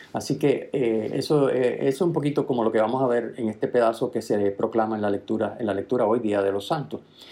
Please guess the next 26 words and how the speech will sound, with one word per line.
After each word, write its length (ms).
¿Y 80
por 160
qué 100
se 120
proclama 380
la 120
bienaventuranza? 720
Bueno, 260
obviamente 400
lo 80
vamos 240
a 60
ver 100
enseguida, 500
porque 200
las 160
bienaventuranzas 800
describen 500
al 120
santo. 440
Así 220
que 80
todos 280
los 120
que 60
alcanzan 640